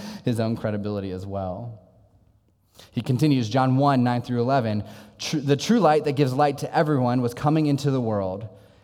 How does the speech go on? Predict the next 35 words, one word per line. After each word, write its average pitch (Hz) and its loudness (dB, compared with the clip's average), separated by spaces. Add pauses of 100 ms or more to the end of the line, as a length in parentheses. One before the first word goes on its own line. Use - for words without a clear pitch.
(140)
He 151 2
was 139 2
in 180 4
the 151 4
world, 117 2 (100)
and 120 -2
through 165 0
the 135 2
world 117 2
was 113 -2
made 117 -2
through 123 -4
him. 107 -2 (360)
And 127 2
though 170 6
the 156 2
world 120 2
was 110 -2
made 110 -2
through 110 -6
him, 110 -2
the 107 -2
world 120 -4
did 107 -6
not 107 -2
recognize 92 -8
him. 110 -14 (760)
He 120 -6
came 127 0
to 120 0
that 110 -4
which 110 -6
was 107 -4
his 101 -10
own, 113 -4